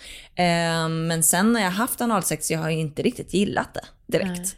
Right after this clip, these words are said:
Speaker 1: Alltså, det är mer typ att jag tyckte att det varit sexigt. Ehm,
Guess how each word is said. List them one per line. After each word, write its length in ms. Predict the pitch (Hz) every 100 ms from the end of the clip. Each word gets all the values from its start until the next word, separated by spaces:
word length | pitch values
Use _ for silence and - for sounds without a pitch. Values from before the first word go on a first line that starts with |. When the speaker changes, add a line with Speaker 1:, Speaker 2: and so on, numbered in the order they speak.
| _ - -
Speaker 1:
Alltså, 220 | 226 240
det 60 |
är 40 | 254
mer 280 | 269 294 311
typ 200 | 233 196
att 140 | -
jag 80 | 185
tyckte 220 | - -
att 60 | -
det 60 |
varit 140 | 180 -
sexigt. 880 | 233 233 - - - - - - - _ - - - -
Ehm, 920 | 185 175 170 165 165 160 156 156 147